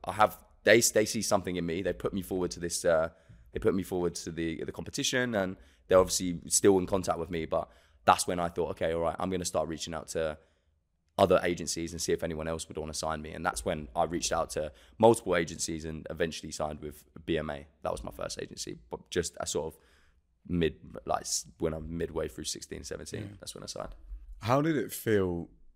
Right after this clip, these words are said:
Speaker 2: being told when you were fifteen, sixteen years old, like, you effectively need to improve the way that you look? Was that, because, I mean, I'd imagine that's possibly quite difficult to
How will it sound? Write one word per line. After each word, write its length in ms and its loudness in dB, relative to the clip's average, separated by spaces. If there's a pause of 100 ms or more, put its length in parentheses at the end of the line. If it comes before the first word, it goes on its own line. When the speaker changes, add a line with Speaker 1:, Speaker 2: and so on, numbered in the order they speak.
(320)
Speaker 2:
being 200 2
told 300 0
when 120 -2
you 60 -4
were 80 -8
fifteen, 420 -6
sixteen 360 -8
years 160 -8
old, 280 -4
like, 180 -12 (360)
you 160 -2
effectively 480 -8
need 160 -4
to 180 -10 (160)
improve 540 -4
the 80 -10
way 160 -6
that 120 -12
you 140 -8
look? 320 -6 (680)
Was 160 0
that, 220 6 (920)
because, 260 -4
I 80 4
mean, 200 2
I'd 120 0
imagine 360 -2
that's 360 -10 (260)
possibly 320 -8
quite 280 -4 (100)
difficult 480 -10
to 300 -4